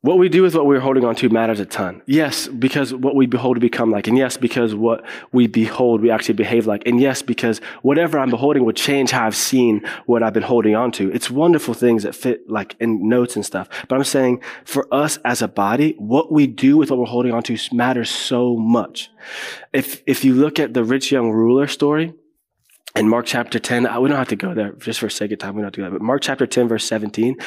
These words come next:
you have this rich young ruler, and his behavior was immaculate. Jesus and him were having a conversation, and he says to Jesus, "I've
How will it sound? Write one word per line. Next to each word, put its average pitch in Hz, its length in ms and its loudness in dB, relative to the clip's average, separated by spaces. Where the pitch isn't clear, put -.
you 123 100 2
have 123 120 0
this 117 180 -4
rich 120 200 -2
young 110 140 -2
ruler, 110 340 2
and 123 180 0
his 160 300 0
behavior 123 840 0
was 123 420 0
immaculate. 117 880 0
Jesus 180 320 2
and 151 120 2
him 151 160 2
were 143 60 -2
having 139 180 -2
a 135 40 -6
conversation, 139 580 -2
and 131 140 0
he 165 120 4
says 180 380 0
to 151 100 -2
Jesus, 156 440 0
"I've 190 380 -2